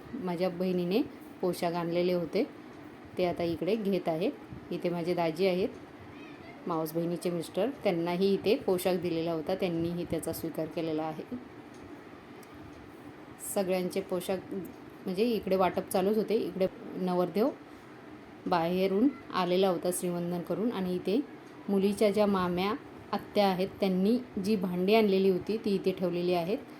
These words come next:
नवरदेवाचे पाय धुतले घोड्यावर आणि नवरदेवाला ती भांडी दिलेली आहेत,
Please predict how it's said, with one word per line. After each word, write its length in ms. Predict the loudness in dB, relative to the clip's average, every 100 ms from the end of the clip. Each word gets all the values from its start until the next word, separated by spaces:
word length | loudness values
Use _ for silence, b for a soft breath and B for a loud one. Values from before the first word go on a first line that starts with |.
| B B -2
नवरदेवाचे 540 | 2 4 4 4 2
पाय 360 | 0 2 4 4
धुतले 580 | 2 0 0 0 2 2
घोड्यावर 440 | 2 0 2 0 0
आणि 220 | -4 0
नवरदेवाला 600 | 0 0 -2 0 0 2 0
ती 180 | 0 -2
भांडी 300 | -2 -2 0
दिलेली 320 | 0 0 0
आहेत, 240 | 0 -2